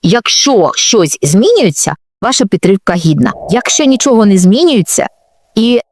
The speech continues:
ваша доросла дитина починає розраховувати на вас, ви робите невірно. Якщо ми не навчимося бачити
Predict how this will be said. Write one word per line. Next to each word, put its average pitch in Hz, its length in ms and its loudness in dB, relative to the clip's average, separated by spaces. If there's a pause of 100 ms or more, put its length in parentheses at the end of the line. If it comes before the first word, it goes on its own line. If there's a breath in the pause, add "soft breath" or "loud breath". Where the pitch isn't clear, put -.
(140)
ваша 233 320 0
доросла 220 400 2
дитина 240 380 2
починає 214 760 0 (300)
розраховувати 196 840 0
на 156 120 0
вас, - 380 -2 (420 soft breath)
ви 170 120 4
робите 165 360 2 (100)
невірно. 170 580 2 (200)
Якщо 277 380 0
ми 254 220 4
не 196 100 2
навчимося 214 680 2
бачити 180 600 0